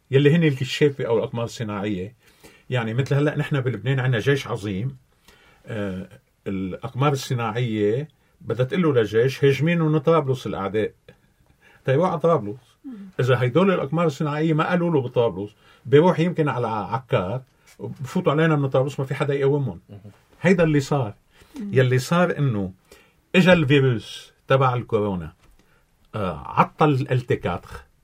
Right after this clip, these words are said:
Speaker 1: لما عطلهم لل ال تي أربعة،
Speaker 2: تبع
Speaker 1: يعني.
Speaker 2: الكورونا ولا تبع السيدا قصدك؟
Speaker 1: لا، عم بحكي، آه، لا، عم بحكي عن السيدا هلا
Speaker 2: أوكي.
Speaker 1: بعدين. إيه؟
Speaker 2: نعم.
Speaker 3: لا، إنه
Speaker 1: آه.
Speaker 3: الكورونا.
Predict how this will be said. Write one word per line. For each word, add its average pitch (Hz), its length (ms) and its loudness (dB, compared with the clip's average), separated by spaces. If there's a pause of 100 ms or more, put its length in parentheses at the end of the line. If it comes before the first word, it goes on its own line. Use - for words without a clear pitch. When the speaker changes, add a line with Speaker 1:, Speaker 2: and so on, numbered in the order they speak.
(380)
Speaker 1:
لما 123 280 0
عطلهم 156 540 2
لل 104 280 -2 (460)
ال 120 100 2
تي 127 200 -2
أربعة، 107 380 -6
Speaker 2:
تبع 214 140 -2
Speaker 1:
يعني. 185 120 -6
Speaker 2:
الكورونا 226 340 -2
ولا 220 140 -6
تبع 202 200 -8
السيدا 190 440 -12
قصدك؟ - 260 -20 (140)
Speaker 1:
لا، 123 200 -4
عم 131 100 2
بحكي، - 200 0
آه، 117 220 -2
لا، 113 280 0
عم 107 100 -8
بحكي - 180 -4
عن 113 60 -4
السيدا 117 360 -4
هلا 80 120 -8
Speaker 2:
أوكي. 82 120 -6
Speaker 1:
بعدين. 85 200 -8 (160)
إيه؟ 120 80 -4
Speaker 2:
نعم. 151 180 -4
Speaker 3:
لا، 113 160 -6
إنه 107 200 -8
Speaker 1:
آه. - 20 -4
Speaker 3:
الكورونا. 117 500 -6